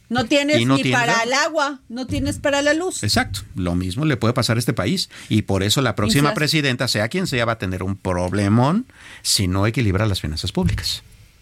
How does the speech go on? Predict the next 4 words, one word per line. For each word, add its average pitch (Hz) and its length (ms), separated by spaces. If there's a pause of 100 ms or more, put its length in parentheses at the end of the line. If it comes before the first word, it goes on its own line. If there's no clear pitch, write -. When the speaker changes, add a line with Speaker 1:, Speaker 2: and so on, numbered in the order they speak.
(1300)
Speaker 1:
Válgame 147 580
Dios. - 220
Speaker 2:
¿No? 180 220
Speaker 1:
Tienes 277 720